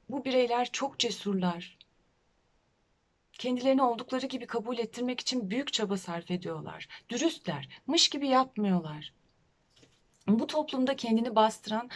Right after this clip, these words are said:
yargılardan korkup kendilerini ifade etmeyen çok insan var. Çünkü biz hoşgörülü bir toplum değiliz. Ben artık kendimi koşulsuz sevgiyi daha evrensel kılabilmek için çaba sarf eden bir birey olarak görüyorum.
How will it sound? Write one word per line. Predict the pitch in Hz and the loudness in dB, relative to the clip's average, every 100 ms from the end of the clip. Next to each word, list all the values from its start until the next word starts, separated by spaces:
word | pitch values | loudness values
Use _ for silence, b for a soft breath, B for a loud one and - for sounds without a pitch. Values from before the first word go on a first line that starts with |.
| B | B
yargılardan | 208 220 220 240 247 254 269 | 4 4 6 4 4 4 2
korkup | 262 254 233 - | 2 0 -2 0
kendilerini | 208 208 233 240 | 2 2 2 0
ifade | - - 214 214 | -2 4 4 4
etmeyen | - - 208 214 | -2 0 0 0
çok | - 240 | -2 -6
insan | 240 214 208 196 | -6 -2 0 4
var. | 208 233 - B B B B | 4 2 0 B B B B
Çünkü | 285 269 | -6 -4
biz | 262 302 | -2 -4
hoşgörülü | - 339 - 294 277 285 | -4 -4 -4 -4 -4 -6
bir | |
toplum | - 277 277 277 262 | -6 -6 -4 -4 -2
değiliz. | 247 202 175 - - _ _ _ _ _ _ _ _ _ - B B B B B | -4 -4 -6 -12 -20 _ _ _ _ _ _ _ _ _ -18 B B B B B
Ben | 330 | 12
artık | 359 349 370 | 12 8 4
kendimi | - 302 311 330 | 6 6 6 0
koşulsuz | 285 - 311 370 | -2 -4 -4 -6
sevgiyi | - 302 285 269 294 | -4 -2 0 0 2
daha | 247 285 | 4 8
evrensel | 302 247 247 247 254 247 | 8 8 2 2 0 0
kılabilmek | 240 247 240 254 269 | 0 0 2 0 -2
için | - 240 | -4 -4
çaba | 226 233 | -4 -4
sarf | 240 247 226 | 0 2 2
eden | 233 240 240 | 2 2 2
bir | 233 214 | -2 0
birey | 208 202 170 | 4 6 6
olarak | 151 147 131 - | 2 -4 -8 -10
görüyorum. | 160 151 151 - - | -8 -8 -10 -10 -14